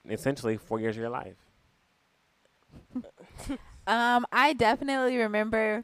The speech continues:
Speaker 2: my first acceptance because we were at lunch at school. We were at lunch. We had just came,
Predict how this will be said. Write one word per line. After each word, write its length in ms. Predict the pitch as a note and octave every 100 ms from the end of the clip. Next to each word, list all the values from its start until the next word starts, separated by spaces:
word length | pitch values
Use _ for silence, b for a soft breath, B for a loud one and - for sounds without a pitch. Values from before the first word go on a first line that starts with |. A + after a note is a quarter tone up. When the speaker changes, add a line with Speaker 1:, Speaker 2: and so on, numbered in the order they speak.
| -
Speaker 2:
my 240 | G3 F#3+
first 320 | G#3+ G#3+ G#3+ G3+
acceptance 720 | - F#3+ F#3+ - F3 D#3 -
because 300 | G3+ A3+ G#3
we 80 | A#3
were 100 | B3+
at 320 | A3+ A3 D#3
lunch 800 | G3 A#3 G3+ F3+ - - - - -
at 200 | G3 -
school. 520 | - B3 G3+ F3 E3+
We 80 | F3+
were 100 | F3+
at 220 | F3+ C4+ C#4+
lunch. 440 | A3 A3 B3 - b b b
We 80 | A3
had 240 | G#3+ G#3 G#3
just 220 | A3 -
came, 500 | C#4+ C4 C4 C4